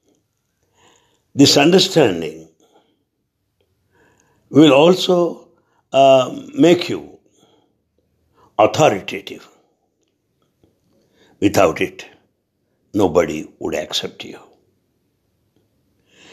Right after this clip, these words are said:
This is not merely theoretical, but it is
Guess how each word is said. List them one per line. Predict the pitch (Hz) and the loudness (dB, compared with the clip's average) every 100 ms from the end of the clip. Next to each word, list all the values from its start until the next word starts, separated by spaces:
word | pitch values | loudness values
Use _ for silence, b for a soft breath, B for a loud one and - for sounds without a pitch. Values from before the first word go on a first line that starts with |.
| b - | b 0
This | 180 - | 2 2
is | |
not | 214 165 | 0 2
merely | 165 185 185 175 160 B B - | 4 4 4 0 -4 B B -8
theoretical, | - 180 185 180 - - 80 - | 0 2 2 -2 -8 -16 -16 -16
but | 92 87 - | -12 -12 -10
it | 82 | -14
is | 82 - | -12 -14